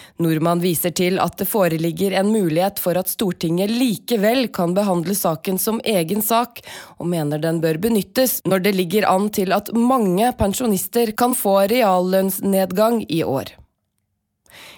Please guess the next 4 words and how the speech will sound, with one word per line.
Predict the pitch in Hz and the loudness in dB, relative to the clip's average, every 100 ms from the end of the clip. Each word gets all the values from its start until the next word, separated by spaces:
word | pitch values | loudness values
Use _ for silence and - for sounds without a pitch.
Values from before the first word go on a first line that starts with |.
| - | -8
Ifølge | 165 170 156 | -2 0 0
Pensjonistforbundet | 160 160 160 180 160 - 175 165 170 185 190 | 0 -2 0 -2 -2 -4 -2 0 0 2 2
viser | 185 165 170 170 | 0 -2 -2 -2
departementets | 175 180 208 196 175 180 196 | -2 -2 0 0 2 0 -2